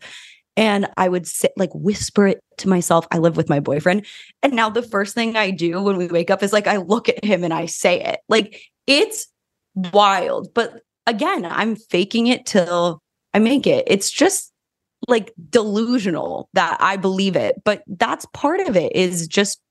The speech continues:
being like, "Yeah, I get one shot. I'm, I'm gonna go for it." That was something else I told myself when I, when I quit dancing and was anxious about it. And it's kind of a harsh mentality, so it's definitely not for everyone. But, like, I would be like,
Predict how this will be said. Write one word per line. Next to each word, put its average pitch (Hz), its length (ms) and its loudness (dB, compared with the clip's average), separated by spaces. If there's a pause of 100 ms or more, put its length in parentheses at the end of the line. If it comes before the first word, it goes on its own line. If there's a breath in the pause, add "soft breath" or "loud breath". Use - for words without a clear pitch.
being 226 180 2
like, 214 240 0 (420)
"Yeah, 359 100 2
I 302 120 4
get 277 220 2
one 247 240 4
shot. - 460 0 (160)
I'm, 190 200 2 (140)
I'm 196 120 0
gonna 202 220 2
go 185 200 2
for - 300 -4
it." - 120 -6 (280 soft breath)
That 392 100 6
was 494 160 0
something 254 300 0
else 190 260 -2
I 180 100 4
told 170 300 0
myself 160 520 -2
when 170 160 2
I, 156 300 0 (460 soft breath)
when 190 160 4
I 175 200 -2 (280)
quit - 400 2
dancing 151 580 2
and 170 160 4
was 165 260 2
anxious 156 520 2
about 110 340 2
it. 85 160 -2
And 208 140 -2
it's 214 140 -8
kind 294 200 0
of 359 100 -2
a 349 80 2
harsh 180 380 -2
mentality, 160 600 0
so - 300 -4
it's 160 220 -8 (160)
definitely 185 380 0
not 160 360 -2
for 165 120 2
everyone. 151 640 0 (480 loud breath)
But, 214 140 2
like, 196 180 0
I 196 160 0
would 180 160 -6
be 185 160 0
like, 170 260 -2